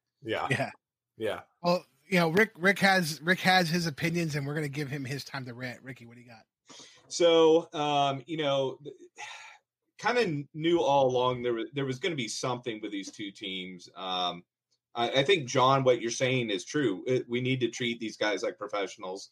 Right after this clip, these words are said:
Speaker 3: and seeing what the Jackals last administration did, ownership group, uh, handed out to players was, um, pretty terrible, to be fair. Um,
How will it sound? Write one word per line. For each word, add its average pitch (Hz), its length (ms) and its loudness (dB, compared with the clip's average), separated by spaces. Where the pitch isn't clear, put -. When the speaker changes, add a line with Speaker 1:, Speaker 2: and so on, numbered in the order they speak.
Speaker 3:
and 107 300 0
seeing 131 260 0
what 123 200 2
the 113 80 0
Jackals 107 800 -2
last 123 320 2
administration 104 760 -6
did, 90 340 2
ownership 98 400 -8
group, 95 280 -4
uh, 101 300 2
handed 127 380 4
out 113 220 6
to - 80 -4
players 107 480 0
was, - 340 -10
um, 92 540 -2
pretty 160 200 -2
terrible, - 640 2
to - 80 -20
be 98 140 -4
fair. 87 340 -4
Um, 107 800 2